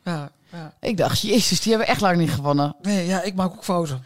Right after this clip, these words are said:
Speaker 2: Alles wat je in de krant leest is waar, maar in dit geval dus niet.
Speaker 1: Nee, het was tweeduizend drieëntwintig.
Speaker 2: Dat
Speaker 1: Maar
Speaker 2: geldt
Speaker 1: ze zitten er niet lekker in.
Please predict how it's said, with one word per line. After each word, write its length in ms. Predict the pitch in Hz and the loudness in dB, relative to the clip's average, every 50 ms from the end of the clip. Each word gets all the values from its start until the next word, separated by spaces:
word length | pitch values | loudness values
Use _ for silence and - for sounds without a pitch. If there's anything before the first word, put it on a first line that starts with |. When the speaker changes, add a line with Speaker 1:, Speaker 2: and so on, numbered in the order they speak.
| - _ _ | -16 _ _
Speaker 2:
Alles 200 | - - 233 220 | -6 -4 0 0
wat 140 | 214 214 - | 0 2 2
je 60 | 233 | 0
in 60 | 202 190 | -2 -2
de 60 | - - | -2 0
krant 160 | 208 220 190 | 2 2 4
leest 180 | 208 196 196 | 4 4 4
is 120 | 190 185 185 | 2 2 2
waar, 300 | 190 214 190 160 151 151 | 4 4 4 4 2 2
maar 80 | 160 | 2
in 60 | 165 165 | 2 2
dit 140 | 202 220 | 0 -2
geval 300 | - 165 185 - 214 180 | -2 -2 -2 0 0 0
dus 160 | 156 151 131 123 | 0 -2 0 2
niet. 200 | 147 151 185 185 | 6 6 8 8
Speaker 1:
Nee, 80 | 220 | 6
het 120 | 196 175 - | 6 2 0
was 140 | 196 190 - | -2 -2 -2
tweeduizend 420 | - 233 214 208 202 196 170 180 190 | -2 -2 -2 0 0 -2 0 0 0
drieëntwintig. 440 | 196 190 170 147 151 147 131 123 | 2 2 0 0 -2 -4 -8 -8
Speaker 2:
Dat 100 | 120 127 - - - - - - _ | -12 -14 -14 -18 -20 -20 -20 -14 _
Speaker 1:
Maar 100 | - 180 | -2 2
Speaker 2:
geldt 200 | 185 214 226 226 | 2 4 4 2
Speaker 1:
ze 60 | 233 214 | 2 0
zitten 100 | 240 220 | -2 -4
er 120 | 214 226 | -4 -2
niet 80 | 247 240 | -2 -2
lekker 260 | 233 226 - 185 165 | -2 -2 -2 -2 -4
in. 140 | 151 131 117 | -4 -4 -6